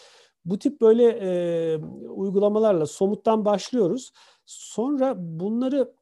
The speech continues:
e, üzerine o, bu özellikle demin söylediğim o sayı bağı üzerinden, e, ilerlemeye çalışıyoruz. Yani bizim, e, bu temel şeylerde akıcılaştırıyoruz. Yeterince alıştırma yapması gerekiyor. Yeterince, e, deneyim kazandıktan sonra bir sonrakine geçiyoruz. Aynı tekniği,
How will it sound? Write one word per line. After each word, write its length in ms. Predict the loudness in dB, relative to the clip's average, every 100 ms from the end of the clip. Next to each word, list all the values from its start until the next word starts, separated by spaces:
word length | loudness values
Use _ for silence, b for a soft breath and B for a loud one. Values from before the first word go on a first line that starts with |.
| -6
e, 60 | -4 -2 -2 -4 -6 -6
üzerine 580 | -2 0 2 2 0 -2
o, 180 | -4 -6
bu 180 | -6 -2
özellikle 340 | -2 -2 -2
demin 160 | -2 0
söylediğim 380 | 0 0 0
o 60 | -2
sayı 340 | -2 0 2
bağı 200 | 4 4
üzerinden, 560 | 2 0 -2 -2 -4 -6 -10
e, 140 | -10
ilerlemeye 500 | -2 0 0 0 -4
çalışıyoruz. 480 | -4 -10 -8 -8 -4
Yani 300 | -4 -4 -6 B B B _
bizim, 380 | -6 -2 -2 -4 -6
e, 360 | -4 -4 -4 -6
bu 80 |
temel 340 | -4 0 2 2
şeylerde 460 | 2 2 2 2
akıcılaştırıyoruz. 1000 | -2 -2 2 4 2 0 0 2 4 2
Yeterince 460 | -2 0 0 0 0
alıştırma 440 | -2 -4 -4 -2
yapması 360 | -2 -4 -6 -6
gerekiyor. 360 | -8 -8 -8
Yeterince, 800 | -8 -6 -4 -2 -2 0 0 -2 -6
e, 80 | -6 -6 -6 -8 -8 -10 -4
deneyim 300 | 0 0 0
kazandıktan 560 | -2 -2 -4 -6 -8
sonra 260 | -6 -6 -6
bir 60 | -4
sonrakine 440 | -2 -2 -4 -10
geçiyoruz. 440 | -14 -16 -12 -12 b b b _ _ -2
Aynı 260 | 0 2 0
tekniği, 540 | -4 -4 -2 -2 -4